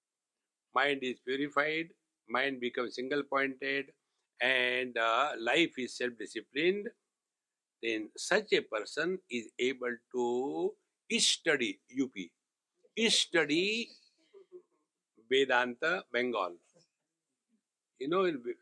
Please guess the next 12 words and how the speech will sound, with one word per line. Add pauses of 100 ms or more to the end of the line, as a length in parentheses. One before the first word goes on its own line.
(140)
Bengal,
there
is
no
war. (1300)
And
therefore,
Bengalis
are
never, (180)
uh,
worried.